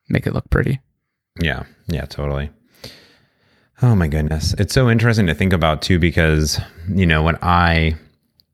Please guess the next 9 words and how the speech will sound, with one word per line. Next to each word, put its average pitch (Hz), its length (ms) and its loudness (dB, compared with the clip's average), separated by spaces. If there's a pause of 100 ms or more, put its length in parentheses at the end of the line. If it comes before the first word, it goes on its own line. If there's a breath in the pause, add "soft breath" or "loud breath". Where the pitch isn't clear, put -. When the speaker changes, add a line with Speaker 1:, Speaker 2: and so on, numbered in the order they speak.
(520)
Speaker 2:
when 87 140 2
I 85 180 4
go 80 240 2
and 78 140 2
try 76 120 0
to 71 340 0
update - 340 0
some - 160 -4
apps - 540 -2